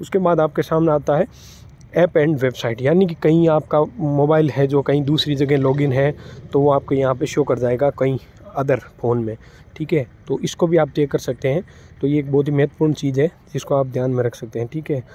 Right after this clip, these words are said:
कि आपका फ़ोन कहाँ होना है। इसके बाद ये, ये जो महत्वपूर्ण जानकारी, ये ध्यान रखें सेव लॉगिन वाली, क्योंकि इसमें आपका फ़ोन है जो अगर गलती से भी कोई on करता है तो उसकी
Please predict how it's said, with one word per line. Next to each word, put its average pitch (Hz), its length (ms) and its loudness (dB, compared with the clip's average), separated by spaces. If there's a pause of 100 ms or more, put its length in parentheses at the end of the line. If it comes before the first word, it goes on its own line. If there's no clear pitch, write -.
(340)
कि - 60 -2
आपका 135 260 -2
फ़ोन 131 220 -2
कहाँ 120 180 -4
होना 120 120 -2
है। - 60 -4
इसके 170 180 -4
बाद 160 220 2
ये, 185 260 4
ये 165 160 2
जो 202 120 4
महत्वपूर्ण 190 360 4
जानकारी, 160 340 2
ये 170 120 2
ध्यान 156 240 2
रखें 165 160 0
सेव 160 240 0
लॉगिन 143 300 2
वाली, 117 240 0
क्योंकि 175 300 -4
इसमें 185 240 0
आपका 170 280 2
फ़ोन 156 280 2
है 160 100 2 (400)
जो 143 120 2
अगर 165 180 2
गलती 151 280 0
से 170 140 0
भी 165 120 2
कोई 165 280 4
on 156 260 2
करता 151 220 0
है 170 80 2
तो 196 80 0
उसकी 175 300 -4